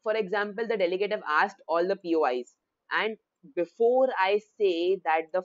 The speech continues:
floor is open, uh, the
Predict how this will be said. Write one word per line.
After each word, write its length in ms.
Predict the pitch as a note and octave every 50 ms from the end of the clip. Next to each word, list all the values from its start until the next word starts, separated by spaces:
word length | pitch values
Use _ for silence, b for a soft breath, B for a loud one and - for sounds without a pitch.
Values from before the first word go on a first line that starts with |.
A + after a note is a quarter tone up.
| - -
floor 400 | F3 E3+ E3+ F3+ F#3+ G3 G#3+ A3 A3 -
is 260 | E3 F3 F#3 G3 F#3 _ _ - D#3+
open, 600 | E3 E3 - _ - F#3 F#3+ G3 G3 G3+ G3+ F#3+ _ _ _ _ _ _ _ _ - C#3+
uh, 440 | D3+ D3+ D3+ D3+ D3 D3 C#3+ C#3 C#3+ _ _ _ _ _ _ _ _ _ _ _ _ _ _ _ _ _ _ -
the 120 | F3+ F#3+